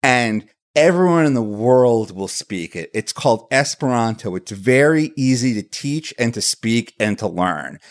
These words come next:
And they're like, "And this will solve communication." And, like, <laughs> no one wants to, like, no one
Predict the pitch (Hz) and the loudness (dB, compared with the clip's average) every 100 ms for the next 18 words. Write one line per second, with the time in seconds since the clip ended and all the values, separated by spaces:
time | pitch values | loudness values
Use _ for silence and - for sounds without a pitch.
0 | - 117 131 123 113 104 117 180 147 - | -4 2 4 6 4 2 0 0 -2 0
1 | 120 110 110 131 131 139 175 196 180 104 | 2 2 2 0 2 2 2 2 2 -2
2 | 90 113 110 104 120 - 113 127 123 123 | -2 -2 -2 -2 -4 -2 -2 0 0 2
3 | 110 107 123 113 113 120 113 110 98 101 | 2 0 0 -2 0 0 0 -2 -2 -2
4 | 104 | -4